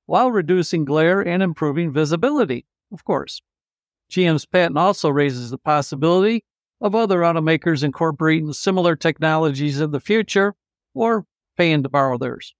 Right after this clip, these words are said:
Ultimately, G M's innovation could revolutionize the way people interact with their touchscreen displays.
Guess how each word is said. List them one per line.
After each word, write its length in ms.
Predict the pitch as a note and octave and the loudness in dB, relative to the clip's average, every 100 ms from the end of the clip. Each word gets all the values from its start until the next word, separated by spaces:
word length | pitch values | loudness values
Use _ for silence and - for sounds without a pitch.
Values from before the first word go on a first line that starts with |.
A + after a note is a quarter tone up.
| _ _ _ _ _ G#3+ | _ _ _ _ _ -2
Ultimately, 880 | A3 F#3+ D#3 G3+ D#3 C#3 C#3+ C#3+ - _ _ _ _ _ - | 0 0 0 -4 -4 -2 0 -2 -6 _ _ _ _ _ -2
G 180 | F3 | 2
M's 220 | E3+ D#3 E3 | 2 2 0
innovation 560 | D#3+ E3 F3 - D3 | 2 2 2 0 -4
could 160 | D#3 D3 | -2 0
revolutionize 800 | D#3 C#3+ D3+ E3+ E3 D#3 D#3+ C3+ | 0 0 0 0 0 0 0 0
the 80 | D3 | 0
way 180 | D#3+ | 0
people 340 | D3+ F3 D#3+ D#3+ | 0 -2 0 0
interact 540 | D#3+ D#3 F3+ G3 - | 0 2 2 0 -2
with 180 | G3 - | -4 -2
their 220 | D4 D#4 | 0 0
touchscreen 800 | C4 - D#3 - - D#3 D#3+ E3 | -2 0 0 -2 -6 -2 0 0
displays. 920 | D#3 D3 - - B2 A#2 - - - | -2 -4 -8 -8 -6 -6 -12 -20 -20